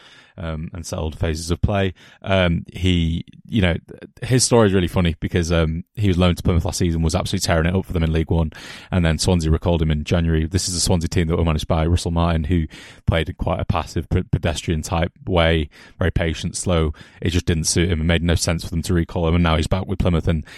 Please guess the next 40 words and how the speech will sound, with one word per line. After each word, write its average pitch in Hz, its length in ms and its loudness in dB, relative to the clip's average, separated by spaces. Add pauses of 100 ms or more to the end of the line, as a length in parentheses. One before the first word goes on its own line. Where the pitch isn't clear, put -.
(120)
it's - 140 -6
no 82 80 0
surprise 80 400 -2
he's 85 140 -2
already, 82 380 2
I 101 60 -2
think 104 100 2
he's 92 80 2
overperforming 92 580 2
his 92 100 0
numbers, 95 300 2
his 90 100 -2
underlyings, 87 480 0
but - 120 -4
he 87 140 2
is 80 160 0 (240)
still 82 200 0
a 82 40 2
really, 82 220 2
really 82 320 0 (320)
exciting 85 520 -2
player 85 380 0
and 82 420 -2
someone 82 420 0 (300)
to - 120 -2
be 151 140 4
worried 127 300 6
about, 120 340 2
even 98 240 2
though 92 360 2
I 98 80 -2
think 90 280 -4
that 95 160 -8
Byram 90 340 0 (460)
could - 200 -4
have 104 160 -4
the 104 80 -12
better 107 340 -8
of 98 80 -6
him 107 200 -2